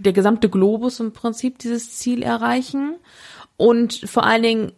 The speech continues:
gab es ja auch seitdem das in Paris beschlossen wurde, auch ja schon noch bessere Erkenntnisse und weitreichendere Erkenntnisse. Ähm,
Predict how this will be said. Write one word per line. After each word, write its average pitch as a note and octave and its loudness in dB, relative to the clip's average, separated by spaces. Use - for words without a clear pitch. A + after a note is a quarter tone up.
gab A3 4
es A#3 -2
ja G#3+ 4
auch G3+ 0
seitdem G#3 0
das G#3 0
in G3+ 0
Paris G3+ -2
beschlossen G#3 -4
wurde, A#3+ 0
auch A3 2
ja G#3+ 2
schon G#3+ -2
noch A3+ 0
bessere A#3 2
Erkenntnisse G3+ -2
und G3 -2
weitreichendere G3+ -2
Erkenntnisse. G#3 -4
Ähm, G#3 2